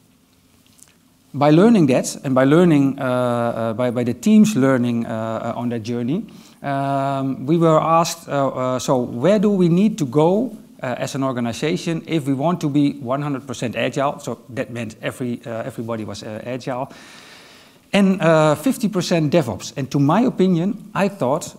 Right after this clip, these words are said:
that fifty percent DevOps was about a great number of teams working DevOps, uh, on a journey. But for our C I O, it meant something different. It meant,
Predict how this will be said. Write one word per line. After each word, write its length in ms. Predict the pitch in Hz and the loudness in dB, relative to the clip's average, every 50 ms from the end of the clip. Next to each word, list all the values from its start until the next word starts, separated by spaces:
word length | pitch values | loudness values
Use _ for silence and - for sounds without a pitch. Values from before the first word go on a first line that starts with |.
| - 117 | -10 -4
that 180 | 143 135 131 127 - - - | -2 -2 -2 -4 -6 -16 -10
fifty 320 | - - 202 202 - 156 | -4 -4 -4 -4 -4 -8
percent 420 | - - 135 - - 151 139 120 | -6 -6 -6 -4 -2 -2 -2 0
DevOps 600 | 107 151 185 - - 113 151 - - - - - | 2 0 0 0 0 -4 -6 -6 -8 -14 -16 -12
was 380 | 117 110 123 127 123 117 - - - | -8 -4 -4 -4 -4 -4 -8 -10 -10
about 500 | 143 113 113 117 117 117 120 120 - - - - - _ _ _ _ _ _ _ _ _ _ _ - | -8 -4 -2 0 0 0 -2 -4 -6 -10 -18 -20 -20 _ _ _ _ _ _ _ _ _ _ _ -16
a 80 | 139 - | -16 -16
great 400 | - - 143 151 165 175 151 131 | -10 -4 -2 0 0 0 -2 -4
number 320 | 117 156 170 165 139 135 | -4 -4 -4 -4 -4 -6
of 240 | - 120 117 - - _ | -8 -10 -14 -16 -14 _
teams 600 | - 170 175 175 175 180 214 214 214 - - - - - _ _ _ _ - | -2 -2 -2 0 0 -2 -2 -4 -4 -6 -12 -14 -18 -20 _ _ _ _ -12
working 520 | 120 117 139 156 156 156 147 139 135 123 107 | -6 -2 -2 -2 -2 -2 -2 -2 -2 0 0
DevOps, 640 | 135 156 143 117 87 - - - - - - - _ _ _ _ - | 2 0 0 0 -4 -8 -10 -14 -14 -14 -16 -20 _ _ _ _ -10
uh, 540 | 135 113 107 107 107 107 107 107 104 101 101 - - - _ _ _ _ _ _ _ _ - | -8 -8 -6 -6 -6 -6 -6 -4 -6 -6 -8 -10 -12 -20 _ _ _ _ _ _ _ _ -4
on 220 | 156 143 156 151 | -2 0 2 2
a 60 | 127 113 | 2 0
journey. 480 | 110 - 156 165 156 127 117 104 95 - - - - - - - - - _ - _ _ | 2 4 4 4 4 4 0 -2 -8 -14 -18 -20 -20 -20 -20 -20 -20 -20 _ -20 _ _
But 100 | - 135 | -10 -8
for 160 | - - 156 156 | -4 -2 0 0
our 120 | 151 143 | 0 0
C 200 | - - 208 190 | 0 -2 0 0
I 120 | 165 156 | 0 2
O, 140 | 175 190 185 | 2 2 0
it 100 | 175 170 | 0 -2
meant 180 | 156 160 160 156 | -2 -4 -4 -2
something 320 | - 139 123 - 117 113 | -4 -4 -4 -4 -4 -4
different. 420 | 117 185 185 - 190 190 202 - - | -4 -4 -4 -4 -4 -4 -4 -6 -8
It 100 | 135 120 | -8 -6
meant, 380 | 135 139 151 165 160 - - | -4 -2 -2 -4 -4 -8 -12